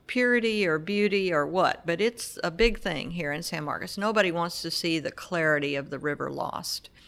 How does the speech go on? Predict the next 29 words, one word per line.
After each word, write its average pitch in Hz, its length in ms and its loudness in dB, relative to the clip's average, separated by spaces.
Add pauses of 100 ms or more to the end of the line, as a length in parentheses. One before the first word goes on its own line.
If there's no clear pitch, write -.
(380)
And 170 320 -2 (600)
in 185 120 -2
all 262 300 4
our 254 140 6
work 202 320 4
over 175 220 0
the 160 100 -4
years 165 640 -2
on 147 360 -4 (220)
wastewater 202 720 -2
permits, 190 920 -4 (720)
flow 175 920 2
issues, 170 960 0 (520)
we 202 240 -2
finally 247 680 0
came 220 340 0
to 208 120 0
the 190 100 0
realization 180 880 0
that 165 240 -2
the 180 160 -2
only 277 260 0
reason 226 440 -2
we 185 120 -2
had 190 400 0
such 185 300 -4
a 170 40 -6
beautiful 170 520 -4
river 170 460 -4